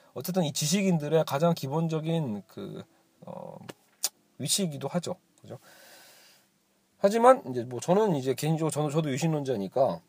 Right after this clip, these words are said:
아무리 지식적으로 뭔가를 더 공부한다 하더라도 결국 인간 자체의 한계를 인정하고, 어, 생각한다라면 그때는 오히려, 음,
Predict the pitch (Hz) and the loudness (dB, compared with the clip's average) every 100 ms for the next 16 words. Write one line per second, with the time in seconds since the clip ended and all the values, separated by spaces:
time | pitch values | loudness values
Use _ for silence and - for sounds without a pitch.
0 | - - - 123 180 208 - 165 185 - | -20 -20 -4 0 2 2 2 0 0 2
1 | 185 180 147 151 156 147 131 147 151 147 | 2 2 2 -2 -2 -4 -2 0 0 2
2 | 160 165 147 117 143 95 - 135 117 127 | -2 -2 -4 -4 -4 -4 -8 -8 -6 6
3 | 165 180 127 117 180 170 202 202 190 127 | 8 8 2 2 6 6 4 2 0 0
4 | 127 143 180 180 175 180 226 240 - - | 0 6 8 8 6 4 0 -2 -10 -20
5 | _ - 107 92 85 165 175 185 170 107 | _ -6 -4 -6 -4 0 2 8 8 6
6 | 120 175 95 - _ _ - 165 185 147 | 4 0 0 -16 _ _ -4 0 2 0
7 | 117 123 170 208 143 - - | -2 0 0 0 -12 -14 -16